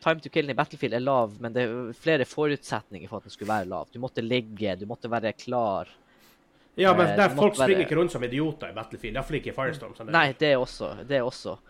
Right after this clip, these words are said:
Speaker 2: Ikke sant? Så
Speaker 1: Kanskje
Speaker 2: du får
Speaker 1: det er
Speaker 2: ikke
Speaker 1: det,
Speaker 2: det her
Speaker 1: mer som
Speaker 2: med
Speaker 1: predictability.
Speaker 2: ekstreme,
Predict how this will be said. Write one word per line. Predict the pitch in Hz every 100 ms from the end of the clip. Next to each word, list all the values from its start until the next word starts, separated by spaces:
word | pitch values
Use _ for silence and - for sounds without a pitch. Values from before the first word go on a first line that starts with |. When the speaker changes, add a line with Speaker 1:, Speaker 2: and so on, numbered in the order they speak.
| _ -
Speaker 2:
Ikke | -
sant? | 123 104
Så | -
Speaker 1:
Kanskje | 175 -
Speaker 2:
du |
får | 214
Speaker 1:
det |
er |
Speaker 2:
ikke |
Speaker 1:
det, | 202
Speaker 2:
det | 208
her | 123 117
Speaker 1:
mer | -
som | 113
Speaker 2:
med | 110
Speaker 1:
predictability. | 147 - - 151 156 147
Speaker 2:
ekstreme, | 110 110 107 104 104